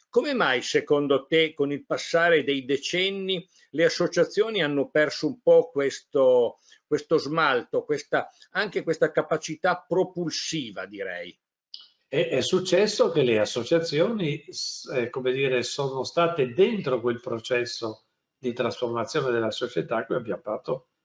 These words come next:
Speaker 2: riferimento. Cioè, nessuno ignora, eh, da dove provengano le associazioni professionali storiche della scuola, no? Sono tutte figlie della stagione che tu richiamavi, cioè dei due grandi partiti,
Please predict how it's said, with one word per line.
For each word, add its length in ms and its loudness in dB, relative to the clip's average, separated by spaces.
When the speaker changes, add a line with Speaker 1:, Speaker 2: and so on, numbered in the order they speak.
Speaker 2:
riferimento. 760 -8
Cioè, 420 0
nessuno 540 0
ignora, 800 0
eh, 220 0
da 160 2
dove 320 2
provengano 880 0
le 120 0
associazioni 720 -4
professionali 760 -8
storiche 680 -6
della 220 -8
scuola, 440 -8
no? 340 -6
Sono 340 -4
tutte 320 0
figlie 340 2
della 220 2
stagione 460 0
che 140 -2
tu 140 -6
richiamavi, 880 -2
cioè 260 0
dei 200 2
due 240 4
grandi 360 0
partiti, 720 -4